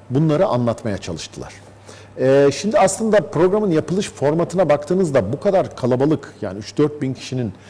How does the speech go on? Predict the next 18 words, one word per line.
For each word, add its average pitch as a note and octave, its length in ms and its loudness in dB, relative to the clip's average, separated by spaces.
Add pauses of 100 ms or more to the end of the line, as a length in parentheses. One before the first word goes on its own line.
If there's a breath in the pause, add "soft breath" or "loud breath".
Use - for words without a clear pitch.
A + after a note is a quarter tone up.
(240 loud breath)
bulunduğu B2+ 500 2
kapalı D#3+ 400 2
bir D#3 80 6
ortamda A2+ 720 4 (280 loud breath)
yapılan B2 500 0
ve A2+ 120 0
bu C#3+ 80 -6
kadar G#3 200 2
uzun C#3+ 200 0
süreli B2 360 -2
bir A#2+ 60 -2
toplantıda B2 680 -2
bu - 60 -6
kadar G#3 300 2
teknik F3 300 0
ayrıntıya E3 440 4
girilir E3+ 380 4
miydi? G#2 320 -2